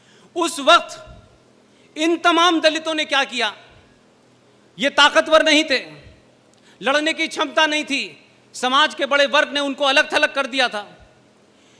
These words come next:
इन्होंने कहा कि हमारी बहू बेटी शेख साहब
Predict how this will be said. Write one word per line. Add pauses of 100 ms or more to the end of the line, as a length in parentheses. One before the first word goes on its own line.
(140)
इन्होंने
कहा (1160)
कि
हमारी
बहू
बेटी
शेख
साहब